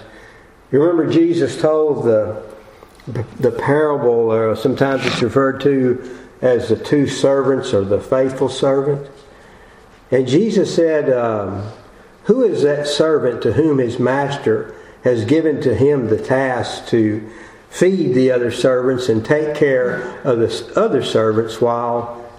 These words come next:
the master is gone? Blessed is that servant that when his master returns, he finds that servant doing what his master had told him to do."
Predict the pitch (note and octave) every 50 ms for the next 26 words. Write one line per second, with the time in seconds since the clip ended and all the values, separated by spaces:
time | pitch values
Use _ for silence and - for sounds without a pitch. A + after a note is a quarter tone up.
0 | - - - - - - - - - B2+ A2+ A#2 B2 B2 B2 A2+ G#2+ - - B2
1 | A2+ G#2+ A2 A2 B2 B2 B2 A2+ G2+ F#2 F#2+ G2 G#2+ - - - - - - -
2 | - - - - - - - - - - - - - - C#3+ D#3+ G3 G3 G3+ -
3 | G#3 E3+ D#3+ C#3+ A2 C3 C#3+ C#3 C#3 C#3 - - C3 A#2+ A#2 A#2 A2 B2+ C#3 D3
4 | C#3 B2 B2 - - C#3+ C#3+ C#3+ C3 C3 A#2 G2+ A#2 B2 C3+ C#3+ D#3 D#3+ - -
5 | - C#3+ A#2+ A#2+ A#2 A2+ - D#3+ F#3+ G#3+ G3 C3 A2 G#2+ G#2+ A#2 D3 - - -
6 | - - - - - - - - - - - - - - - - - F#3 F3 -
7 | B3 C4 C#4 C4 A3+ F#3+ - G3 F3 - - - - F3 E3+ F3 E3 F3 E3 E3+
8 | A#2+ C3+ D#3 E3 E3 D#3 D3 C#3+ C#3 C3+ C3 A2 B2+ C3 C3 C3+ C3+ B2 - -
9 | - C#3+ C3+ C#3 - - - - - - - - - - - C3 B2+ B2+ B2+ A#2
10 | A#2+ A#2 A2 - - A2 G2+ G#2 G#2+ G#2 G#2+ - - B2 B2+